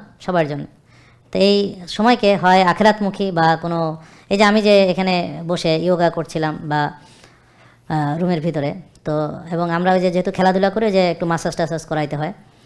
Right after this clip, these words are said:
তো ফাসা যে আমাদের ধরেন এই যে ফাসার ভিতরে যেগুলো তো মাসেলের উপরে ফাসা থাকে, ফাসার যত্ন আমরা নিই না, তো এই জন্য সবসময়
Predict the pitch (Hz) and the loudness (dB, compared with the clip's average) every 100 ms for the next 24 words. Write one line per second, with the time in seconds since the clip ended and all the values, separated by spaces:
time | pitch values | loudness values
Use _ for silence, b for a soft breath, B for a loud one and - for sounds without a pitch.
0 | b b - 151 - 180 190 175 165 170 | b b -8 -6 -4 0 4 4 2 0
1 | 170 170 170 175 175 170 - 175 196 180 | 2 0 0 -2 -2 -2 -2 0 0 0
2 | 175 156 151 160 180 185 170 165 185 180 | 0 0 -2 -2 0 0 -2 -2 0 0
3 | 180 - 175 165 139 139 175 202 185 170 | -2 -6 -4 -4 -6 -6 -4 -2 -2 -2
4 | 170 165 160 160 139 143 165 185 196 175 | -4 -2 -2 -4 -4 -6 -4 -4 -4 -6
5 | - 190 185 | -6 -6 -6